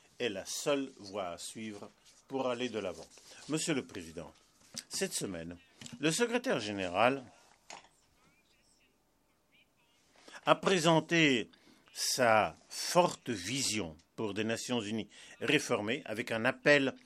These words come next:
en faveur de l'action des gouvernements au personnel de cette grande organisation,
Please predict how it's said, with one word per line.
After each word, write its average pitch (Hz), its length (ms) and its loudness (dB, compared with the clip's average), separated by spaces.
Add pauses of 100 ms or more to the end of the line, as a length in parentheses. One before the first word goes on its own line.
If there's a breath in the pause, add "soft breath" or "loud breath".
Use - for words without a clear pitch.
(220 loud breath)
en 123 80 0
faveur 117 400 0
de 110 80 -2
l'action 123 500 0 (500 loud breath)
des 113 180 0
gouvernements 113 1160 2
au 85 520 -6 (200)
personnel 127 600 0
de 98 100 -6
cette 90 260 -8
grande 120 380 -2
organisation, 107 640 -2